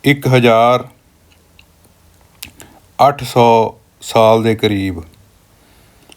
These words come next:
ਲਗਭਗ ਅਠਾਰਾਂ ਸੌ ਸਾਲ ਦੇ ਕਰੀਬ ਸ਼ਸਤਰਾਂ ਦੀ ਆਰਾਧਨਾ ਕੀਤੀ ਗਈ।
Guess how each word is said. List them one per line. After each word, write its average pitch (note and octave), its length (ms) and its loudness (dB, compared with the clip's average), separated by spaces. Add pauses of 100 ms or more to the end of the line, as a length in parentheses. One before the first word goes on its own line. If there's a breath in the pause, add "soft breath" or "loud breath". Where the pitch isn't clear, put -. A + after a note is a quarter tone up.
(120)
ਲਗਭਗ A2+ 480 0
ਅਠਾਰਾਂ B2+ 380 0
ਸੌ C3 160 -6
ਸਾਲ A#2 320 2
ਦੇ G#2+ 100 -2
ਕਰੀਬ A2+ 340 0
ਸ਼ਸਤਰਾਂ A#2 460 0
ਦੀ A#2 100 2
ਆਰਾਧਨਾ A#2 420 2
ਕੀਤੀ A#2+ 440 -2
ਗਈ। B2+ 300 0